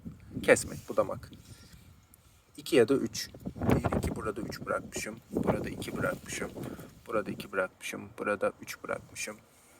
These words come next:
burada iki bırakmışım, burada iki bırakmışım. Bunların her biri bir, şunların her biri bir meyve gözü. Bir de ikinci yapılacak şey de en üstüne bakıp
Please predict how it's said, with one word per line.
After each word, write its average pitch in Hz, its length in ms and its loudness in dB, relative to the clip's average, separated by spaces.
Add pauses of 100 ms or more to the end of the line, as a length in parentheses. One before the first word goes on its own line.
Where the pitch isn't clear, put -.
burada 104 280 0
iki - 300 -8
bırakmışım, 101 520 -4
burada 101 240 -4
iki - 220 -16
bırakmışım. 95 560 -6 (400)
Bunların 131 260 6
her 123 200 4
biri 131 160 0
bir, 135 140 0 (120)
şunların 120 300 0
her 123 200 2
biri 117 160 0
bir 147 60 -2
meyve 107 300 -2
gözü. 107 340 -6 (640)
Bir 131 100 0
de 131 140 4 (420)
ikinci 143 340 0
yapılacak 107 400 2
şey 101 240 2
de 160 140 4 (680)
en 135 120 4
üstüne 104 400 0
bakıp - 240 -2